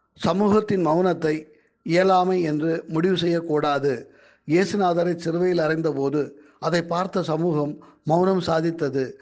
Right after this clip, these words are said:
மகாத்மா காந்தி சுட்டுக் கொல்லப்பட்ட போதும் சமூகம் கைகட்டித்தான் நின்றது, செய்வதறியாது திகைத்து நின்றது. பிரதமராக இருந்த இந்திரா காந்தி சுட்டுக் கொல்லப்பட்ட போதும் சமூகத்தால் எதுவும் செய்ய முடியவில்லை.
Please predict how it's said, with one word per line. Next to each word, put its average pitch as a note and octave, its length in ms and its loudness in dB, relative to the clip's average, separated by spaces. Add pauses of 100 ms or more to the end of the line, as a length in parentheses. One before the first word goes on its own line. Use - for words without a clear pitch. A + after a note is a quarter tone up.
(280)
மகாத்மா F#3 480 0
காந்தி F3 320 -2
சுட்டுக் E3+ 340 -4
கொல்லப்பட்ட E3 480 -2
போதும் D3 360 -4 (280)
சமூகம் E3+ 680 -2 (200)
கைகட்டித்தான் F3+ 560 0
நின்றது, D3+ 680 -4 (260)
செய்வதறியாது F#3 840 0
திகைத்து E3+ 340 -6
நின்றது. C#3+ 680 -4 (440)
பிரதமராக F#3+ 440 2
இருந்த E3+ 360 0
இந்திரா E3+ 340 0
காந்தி D#3 460 -4 (200)
சுட்டுக் F3+ 340 0
கொல்லப்பட்ட E3+ 460 0
போதும் D3+ 380 -4 (240)
சமூகத்தால் F3+ 640 0
எதுவும் F3 360 -2
செய்ய E3+ 260 0
முடியவில்லை. D3 680 -2